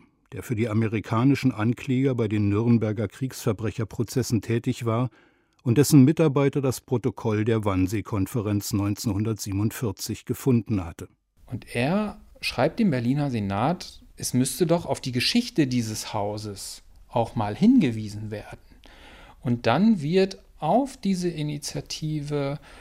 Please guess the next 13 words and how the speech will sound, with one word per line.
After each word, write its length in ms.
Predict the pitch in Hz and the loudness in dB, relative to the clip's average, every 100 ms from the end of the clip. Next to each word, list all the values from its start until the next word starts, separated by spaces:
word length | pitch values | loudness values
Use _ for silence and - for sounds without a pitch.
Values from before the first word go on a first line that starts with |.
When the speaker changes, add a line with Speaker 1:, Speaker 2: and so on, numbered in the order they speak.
| - - | -20 -20
Speaker 2:
von 720 | - - - 117 117 120 131 - - - - - | -20 -18 -10 -8 -8 -10 -12 -16 -20 -20 -20 -8
Kempner 540 | 180 190 165 117 - - | -4 -2 0 0 -2 -6
Ende 360 | 131 156 202 196 | 2 4 6 4
neunzehnhundertzweiundsiebzig 1400 | 151 160 165 160 - 135 143 143 123 - - 151 - | 2 0 -2 -4 -6 -8 -6 -6 -6 -10 -10 -10 -8
eine 240 | 135 143 143 | -8 -8 -6
Gedenktafel 840 | 151 151 131 113 - - - - - - - - - | -2 2 2 0 -6 -12 -16 -20 -20 -20 -20 -20 -6
am 340 | - 131 143 135 | -2 0 0 0
Haus 500 | 123 120 - - - _ _ - | 0 0 -4 -12 -18 _ _ -20
angebracht. 880 | - 117 131 170 175 208 247 - - _ | -4 0 0 0 -2 -4 -6 -14 -20 _
Speaker 1:
Das 360 | 120 127 165 - | 0 2 2 -4
ist 320 | - 165 - | -2 -4 -2
erstmal 460 | 107 95 - 110 117 | -4 -4 0 -2 -2
alles. 500 | 110 104 - - | -6 -6 -8 -10